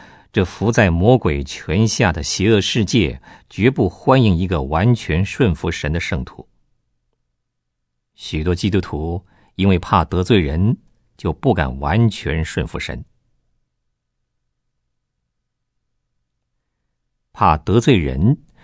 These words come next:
是一种极可恶的观念。怕得罪人这句话不知道害了多少信徒。怕得罪人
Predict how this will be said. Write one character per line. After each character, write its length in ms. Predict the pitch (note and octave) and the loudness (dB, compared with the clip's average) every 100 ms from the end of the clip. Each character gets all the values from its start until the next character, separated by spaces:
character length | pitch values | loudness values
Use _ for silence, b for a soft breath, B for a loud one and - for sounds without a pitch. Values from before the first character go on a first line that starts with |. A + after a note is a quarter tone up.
| b b | b b
是 140 | - | -2
一 40 | |
种 240 | F2 D2 C#2 | 0 -2 -6
极 340 | - - F#2 A2+ | -8 -4 -2 -2
可 320 | - - C2 | -4 -8 -8
恶 160 | D#2 | -8
的 120 | D#2 D2+ | -12 -8
观 240 | E2 D2+ | -6 -4
念。 260 | C#2+ D2 - _ _ _ _ _ _ _ _ _ _ _ _ _ _ | -6 -10 -14 _ _ _ _ _ _ _ _ _ _ _ _ _ _
怕 220 | - F2+ E2+ | 0 2 4
得 160 | F2+ | 2
罪 140 | F#2 F2+ | 2 0
人 340 | E2+ D#2+ F#2 | 2 2 2
这 120 | G2 | 0
句 140 | F2 F2+ | -2 -2
话 420 | - D#2+ C2 - _ _ _ | 0 0 0 -6 _ _ _
不 180 | A#2+ F2+ | -4 -2
知 140 | - | -2
道 180 | F2+ C#2+ | 0 0
害 240 | - G2 | -2 -2
了 80 | C#2+ | -2
多 260 | C2+ F#2 F2+ | -4 -2 -2
少 220 | - C2+ | -4 -8
信 260 | - F2+ C2+ | -6 -6 -6
徒。 280 | - - - _ _ _ _ _ _ _ _ _ _ _ _ _ _ _ _ _ _ _ _ _ _ _ _ _ _ _ _ _ | -8 -20 -20 _ _ _ _ _ _ _ _ _ _ _ _ _ _ _ _ _ _ _ _ _ _ _ _ _ _ _ _ _
怕 240 | - G2+ E2 | -2 2 2
得 180 | F2 F#2 | 0 2
罪 120 | G2+ | 2
人 480 | F2+ F2 G#2 G#2+ | 2 2 2 0